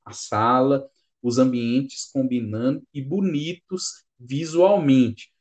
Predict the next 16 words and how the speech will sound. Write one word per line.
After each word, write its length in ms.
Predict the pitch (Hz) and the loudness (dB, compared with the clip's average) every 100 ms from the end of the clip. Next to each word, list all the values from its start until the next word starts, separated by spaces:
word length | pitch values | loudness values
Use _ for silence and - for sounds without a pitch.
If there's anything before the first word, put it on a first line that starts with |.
| _ | _
Como 440 | _ 240 330 311 - | _ 4 6 2 0
o 140 | - 175 | -2 0
design 500 | 175 151 131 135 139 | 2 2 2 4 4
de 80 | 139 | 2
interiores 500 | 135 131 110 110 - | -2 -2 -2 -4 -4
tá 80 | |
preocupado, 1200 | 135 - 180 180 - _ 139 202 262 220 185 143 - _ | -6 2 0 0 -18 _ 2 4 4 2 0 -2 -4 _
é, 160 | 135 - | -10 -4
com 120 | 135 | -4
esse 520 | 131 131 135 139 - | -2 0 0 -2 -2
embelezamento 920 | 139 139 131 127 123 123 110 110 117 - | 0 2 4 2 2 -2 -2 -4 -8 -4
das 280 | 110 - | -6 -6
cores 260 | - 120 117 | -6 -6 -6
e 100 | - | -14
combinando 640 | 117 110 104 101 107 113 110 | -14 -10 -8 -6 -6 -8 -10
nos 500 | 117 147 175 170 - | -4 -2 -2 -4 -12